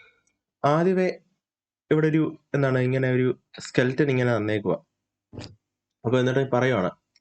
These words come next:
ദശലക്ഷക്കണക്കിന് വർഷങ്ങൾക്ക് മുമ്പ് അന്നത്തെ ഭൂമിയിലെ ജീവജാലങ്ങൾ ഇന്ന് നമ്മൾ കാണുന്നതിൽ നിന്ന് വളരെ വ്യത്യസ്തമായിരുന്നു. വാസസ്ഥലം, കാലാവസ്ഥ, ആഹാര ലഭ്യത എന്നീ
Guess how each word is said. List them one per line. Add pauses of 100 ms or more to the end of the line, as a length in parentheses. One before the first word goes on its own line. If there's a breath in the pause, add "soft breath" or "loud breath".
(120)
ദശലക്ഷക്കണക്കിന്
വർഷങ്ങൾക്ക്
മുമ്പ് (920)
അന്നത്തെ (840)
ഭൂമിയിലെ
ജീവജാലങ്ങൾ (760)
ഇന്ന് (400)
നമ്മൾ (120)
കാണുന്നതിൽ
നിന്ന് (140)
വളരെ
വ്യത്യസ്തമായിരുന്നു. (1080)
വാസസ്ഥലം, (360)
കാലാവസ്ഥ, (720)
ആഹാര
ലഭ്യത (200)
എന്നീ